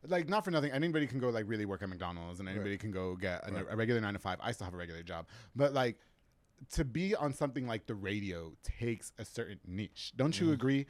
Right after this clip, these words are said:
Speaker 2: Yeah.
Speaker 1: Like, it takes a certain vo-, and especially with the mar-, we worked in different markets. Like, I did A C
Speaker 2: Right.
Speaker 1: Top forty, obviously you did, you know, hip hop or
Speaker 2: Right.
Speaker 1: whatever. But, uh, you know, I, I feel like it, it's not everybody can do it. So while I'm grateful that I had got to be a part of it for as long as I did,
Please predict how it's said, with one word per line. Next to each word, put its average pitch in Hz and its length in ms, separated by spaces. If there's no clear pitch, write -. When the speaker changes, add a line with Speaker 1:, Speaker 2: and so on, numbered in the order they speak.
Speaker 2:
Yeah. 107 160
Speaker 1:
Like, 139 140
it 127 100
takes 147 240
a 135 60
certain 113 320
vo-, 117 220
and 143 280
especially 165 340
with 160 120
the 151 80
mar-, 139 120
we 143 140
worked 170 220
in 120 60
different 110 200
markets. 117 300
Like, 98 100
I 104 60
did 98 320
A 101 80
C 87 80
Speaker 2:
Right. 104 100
Speaker 1:
Top 95 160
forty, 95 240
obviously 87 340
you 85 100
did, 78 160
you 95 100
know, - 60
hip 113 120
hop - 140
or 98 100
Speaker 2:
Right. 87 60
Speaker 1:
whatever. 101 280
But, 110 200
uh, 127 200
you 143 100
know, 147 220
I, 147 180
I 139 120
feel 170 200
like 127 260
it, 123 120
it's - 340
not 151 260
everybody 127 360
can 110 180
do 113 160
it. - 160
So 135 120
while 123 180
I'm 117 180
grateful 107 720
that 127 120
I 120 80
had 117 260
got 120 200
to 104 60
be 107 100
a 95 60
part 269 260
of 131 120
it 123 100
for 131 100
as 113 100
long 117 200
as 110 80
I 104 100
did, 101 220